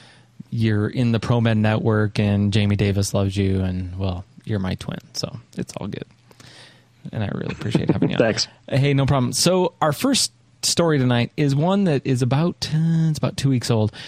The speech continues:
Speaker 1: but I really think that it's important to tell this story because what it tells me is that we're kind of in a time and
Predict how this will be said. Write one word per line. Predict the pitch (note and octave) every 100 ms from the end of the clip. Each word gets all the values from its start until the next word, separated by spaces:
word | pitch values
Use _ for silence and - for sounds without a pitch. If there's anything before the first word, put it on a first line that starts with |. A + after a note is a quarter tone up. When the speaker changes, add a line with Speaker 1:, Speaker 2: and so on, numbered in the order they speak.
| -
Speaker 1:
but | - D3+
I |
really | E3 A3 F3+
think | - D#3+
that | C#3+ B2
it's | A2
important | A2 - A#2+ - A#2+
to | - G#2+ G#2+
tell | G#2 - G#2
this | G#2
story | - G#2+ G#2
because | G2+ G#2 G#2 - - - - - _ _ -
what | B2+ C#3 D3
it | C#3
tells | - E3 G#3 D#3
me | B2+ A#2 A2+
is | A2 G#2+
that | A2+
we're | A#2 A#2 A#2 A2 A2 - - - _ -
kind | D#3+ G3
of |
in | F3
a | B2
time | - - A#2 A2+ A2 A2 G#2+ - _ _ _ _ - -
and | A#2 G#2+ G#2+ G#2+ A2